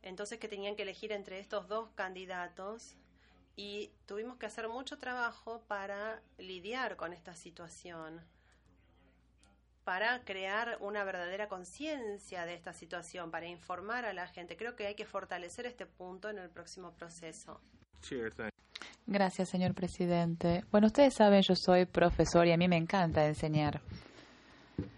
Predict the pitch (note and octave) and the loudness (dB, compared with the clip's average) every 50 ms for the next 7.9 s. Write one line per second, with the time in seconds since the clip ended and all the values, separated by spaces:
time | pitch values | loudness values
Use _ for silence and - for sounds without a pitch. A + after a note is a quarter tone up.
0 | - - - _ _ _ - - - - - _ _ _ - - - - A3 A3+ | -20 -20 -20 _ _ _ -20 -20 -20 -20 -20 _ _ _ -20 -20 -4 0 2 4
1 | C4 C#4 D4 D4+ D4+ C#4+ C#4+ - A3+ G#3+ G3+ G3+ G3+ F#3+ F#3+ F#3+ F#3 F#3 F#3 F3+ | 4 6 6 6 6 6 6 6 8 8 8 8 8 8 8 8 8 8 6 6
2 | F3 D#3+ - - - E3 E3 D#3 D3+ D#3+ D#3+ D#3+ D#3+ D#3+ D#3+ - - E3 D#3+ D#3 | 4 4 2 2 4 4 6 6 6 4 4 4 4 4 2 4 4 4 4 4
3 | D3+ - D#3 D3+ D3+ D3+ D3+ - D#3 D3+ D#3 E3 - - - - G3 G3+ G3+ G#3 | 4 4 4 4 4 4 2 2 2 2 2 0 -6 -8 -2 2 2 2 4 6
4 | A#3 B3 C4 C4 C4+ C#4 C#4 C4+ - - - - - - - - - - - - | 6 8 10 12 12 12 12 10 6 0 -12 -20 -20 -20 -20 -20 -20 -20 -18 -18
5 | - - - - - - - - - _ - G#3 G#3 G#3 A3 A#3+ B3+ B3+ B3 B3 | -16 -16 -18 -20 -20 -20 -20 -20 -4 _ 6 8 8 10 10 10 12 12 12 12
6 | B3+ B3 G3+ G3+ F3+ - - - F#3+ F3+ F3 E3+ - - - E3 D#3+ D#3+ D#3+ - | 10 10 8 6 4 0 4 6 8 8 8 8 6 4 2 4 4 4 2 0
7 | - - _ _ _ - F3+ E3+ E3 E3 E3 E3 E3 E3+ E3+ E3+ - | -6 -12 _ _ _ 4 6 6 8 6 6 4 4 4 4 2 0